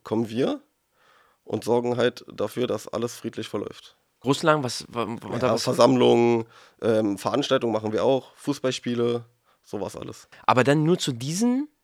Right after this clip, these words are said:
Speaker 2: Events oder gibt's auch mal, fahrt ihr auch manchmal einfach nur so Streife und
Speaker 1: Wir fahren
Speaker 2: so?
Speaker 1: da, äh, wir fahren auch Streife und das ist auch das mit dem Gedanken, warum ich hergekommen bin, weil viele regen sich immer auf, dass wenn wir absteigen,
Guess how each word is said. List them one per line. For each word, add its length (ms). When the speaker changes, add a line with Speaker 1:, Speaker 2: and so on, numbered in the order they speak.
Speaker 2:
Events 720
oder 380
gibt's 260
auch 120
mal, 260
fahrt 240
ihr 100
auch 60
manchmal 380
einfach 260
nur 180
so 360
Streife 500
und 120
Speaker 1:
Wir 60
fahren 200
Speaker 2:
so? 80
Speaker 1:
da, 40
äh, 160
wir 80
fahren 180
auch 80
Streife 380
und 160
das 80
ist 100
auch 200
das 400
mit 260
dem 180
Gedanken, 320
warum 140
ich 80
hergekommen 360
bin, 40
weil 100
viele 300
regen 200
sich 160
immer 160
auf, 360
dass 180
wenn 260
wir 400
absteigen, 640